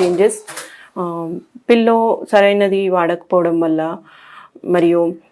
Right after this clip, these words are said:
మన కంటిన్యూస్, మ్, అలైన్‌మెంట్ ఒకటే పొజిషన్‌లో ఉండడం వల్ల, ఆ,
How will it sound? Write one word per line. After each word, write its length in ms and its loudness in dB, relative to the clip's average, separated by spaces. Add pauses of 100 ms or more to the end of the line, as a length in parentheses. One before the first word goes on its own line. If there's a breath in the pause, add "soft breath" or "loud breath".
(140)
మన 460 -4
కంటిన్యూస్, 640 2 (460)
మ్, 420 -2 (100)
అలైన్‌మెంట్ 640 2
ఒకటే 420 4
పొజిషన్‌లో 720 0
ఉండడం 380 -2
వల్ల, 360 -4 (540 soft breath)
ఆ, 320 -2